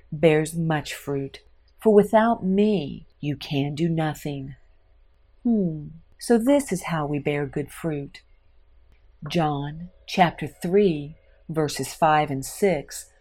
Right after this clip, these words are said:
further explains what we must do to become a kingdom resident.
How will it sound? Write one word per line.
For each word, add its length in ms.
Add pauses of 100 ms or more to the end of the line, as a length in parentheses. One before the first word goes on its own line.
(280)
further 420
explains 760 (140)
what 140
we 100
must 400
do 160
to 80
become 380
a 40
kingdom 500
resident. 680